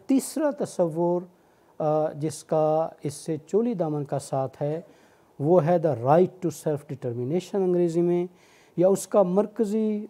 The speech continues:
असूल, कौम या कौमियत का मरकज़ी असूल ये करार पाया कि ये एक natural unit है या एक natural entity है और इसी के इर्द गिर्द सियासत और मईशत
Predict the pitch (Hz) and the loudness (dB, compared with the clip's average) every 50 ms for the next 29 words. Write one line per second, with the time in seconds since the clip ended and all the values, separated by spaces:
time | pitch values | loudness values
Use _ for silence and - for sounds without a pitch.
0 | - - 170 160 - - - - 233 254 254 240 165 107 92 - _ _ _ _ | -8 -6 -6 -6 -6 -6 -2 2 4 4 6 4 4 0 -4 -10 _ _ _ _
1 | _ _ _ _ _ _ _ - - - 156 156 170 185 196 180 165 160 151 143 | _ _ _ _ _ _ _ -20 -6 -2 0 4 6 6 6 6 4 4 2 0
2 | - - 143 139 143 147 156 156 151 151 - - 127 127 131 143 147 - - _ | 0 -2 -2 0 2 2 2 2 0 -2 -4 -4 -4 -4 -4 -6 -10 -14 -20 _
3 | _ _ _ _ _ _ 127 131 143 160 170 165 - - 196 180 175 190 190 - | _ _ _ _ _ _ -4 0 2 2 2 2 2 2 2 2 4 2 0 -2
4 | - 151 - - - - 190 214 233 240 240 220 170 139 151 151 156 147 151 151 | -4 -6 -8 -8 -4 -2 0 2 2 2 2 0 -2 -2 -2 -2 -2 -2 -2 -4
5 | 143 135 135 135 127 120 - 127 117 113 117 120 127 139 156 170 - - _ _ | -2 -2 -2 -2 -4 -6 -6 -6 -6 -4 -4 -6 -6 -6 -6 -8 -8 -12 _ _
6 | _ _ _ _ _ _ - 160 156 160 190 202 202 196 196 196 196 - - 131 | _ _ _ _ _ _ -2 0 0 2 2 4 6 6 6 6 4 -2 -4 -2
7 | 135 147 151 151 - - 202 202 185 139 123 131 135 143 165 165 165 - 190 226 | -2 -2 -2 -4 -2 0 0 2 2 0 0 -2 0 0 -2 -2 -4 -4 -6 -6
8 | 247 247 208 147 147 139 143 143 143 - - 117 123 143 156 151 - - 196 196 | -4 -6 -4 -4 -2 -2 -2 -4 -4 -6 -6 -4 -2 -2 -2 -2 -2 -2 0 2
9 | 190 190 185 - 143 135 120 - - 147 147 - 175 170 147 165 190 226 254 254 | 2 0 0 -2 -4 -6 -4 -6 -6 -8 -6 -4 -4 -2 -2 -2 -2 -2 -4 -8
10 | - _ _ _ _ - - - _ - - 196 208 214 220 220 220 - - 240 | -12 _ _ _ _ -20 -20 -20 _ 2 4 6 8 8 8 6 4 0 -2 -2
11 | 196 - - 285 294 285 294 - 269 247 - - 196 190 185 170 156 156 175 175 | -2 2 4 6 6 6 6 4 2 0 2 4 4 4 4 2 0 2 2 2
12 | 175 147 - - - 165 160 160 170 160 - - - 185 185 185 185 - - - | 2 0 -4 -6 -2 0 2 2 2 0 -2 0 2 4 4 4 2 -4 -12 -20
13 | - _ 151 147 147 139 135 135 139 143 160 151 143 - - 175 165 170 170 | -12 _ -2 -2 0 0 -2 -2 -2 0 -2 -2 -4 -4 -2 -2 -2 -2 -4